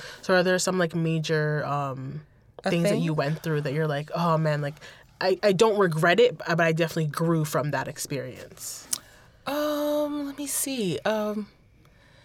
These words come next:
Speaker 2: I think, I guess it's just being uncomfortable and fearful because
Speaker 1: Mm.
Speaker 2: everything is new and different and out of your comfort zone.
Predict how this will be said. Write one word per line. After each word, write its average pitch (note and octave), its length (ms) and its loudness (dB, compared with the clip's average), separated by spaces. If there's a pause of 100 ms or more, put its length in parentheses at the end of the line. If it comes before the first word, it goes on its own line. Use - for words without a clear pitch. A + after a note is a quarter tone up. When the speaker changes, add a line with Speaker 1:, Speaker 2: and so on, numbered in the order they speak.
(520)
Speaker 2:
I C4 100 2
think, F4 300 -2
I G#4 60 2
guess D#4 280 2
it's A#3 180 2
just G#3 280 0
being G#3+ 560 2
uncomfortable E3+ 1040 0
and C#3 140 -4
fearful D3+ 1000 -4
because E3+ 400 2
Speaker 1:
Mm. - 40 -4
Speaker 2:
everything G#3 560 0
is D3+ 400 -2
new D3 640 0 (480)
and E3 280 0
different - 840 -4 (480)
and E3 160 2
out D#3 240 6
of D#3+ 140 0
your D3 120 0
comfort D3+ 600 -4
zone. A#2 600 -2